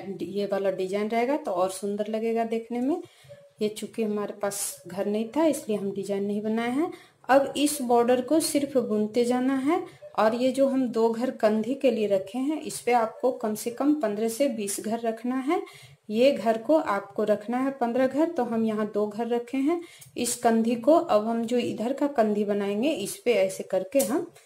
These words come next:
इसको ऐसे जोड़ देंगे। जब इसका कंधी बन जाएगा,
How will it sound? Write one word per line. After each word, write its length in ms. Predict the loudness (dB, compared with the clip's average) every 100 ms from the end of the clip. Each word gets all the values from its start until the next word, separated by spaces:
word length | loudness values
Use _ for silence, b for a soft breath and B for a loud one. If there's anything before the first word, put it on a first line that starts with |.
| b -14 -10
इसको 320 | -10 -6 -4
ऐसे 420 | -2 -2 -2 -4 -14 -10
जोड़ 280 | -6 0 0
देंगे। 420 | 0 -4 -4 -8 -10 b b -4
जब 140 | -2
इसका 240 | -2 -6 -8
कंधी 360 | -6 -4 -2 0
बन 200 | 0 0
जाएगा, 360 | 0 0 0